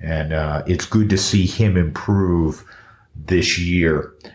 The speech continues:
uh, and really take a signi-, significant step. And he's improved within the year.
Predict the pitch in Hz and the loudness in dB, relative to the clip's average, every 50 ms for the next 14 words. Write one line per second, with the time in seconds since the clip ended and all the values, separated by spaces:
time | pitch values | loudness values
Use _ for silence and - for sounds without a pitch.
0 | _ _ - 76 76 73 73 - 78 82 85 90 87 87 80 - - 90 82 - | _ _ -8 -6 -4 -4 -4 -4 -4 -2 0 0 0 0 0 0 0 0 0 0
1 | 73 - - 80 71 82 87 82 - - - - 98 - - 98 95 95 98 95 | -4 -2 -2 -4 0 2 0 0 0 -4 -12 -12 -8 -4 -2 -2 0 2 0 0
2 | - - - 87 85 - - - 98 98 113 - 120 107 107 98 95 98 101 - | 0 0 -2 -2 -4 -4 -2 0 0 0 2 2 0 0 2 2 2 0 0 0
3 | 127 127 120 110 98 98 107 107 107 113 107 117 139 160 175 165 123 98 90 90 | 0 0 0 0 0 0 0 0 2 2 2 2 2 2 2 2 2 2 2 0
4 | 87 76 - - - - | 0 0 -2 -4 -8 -12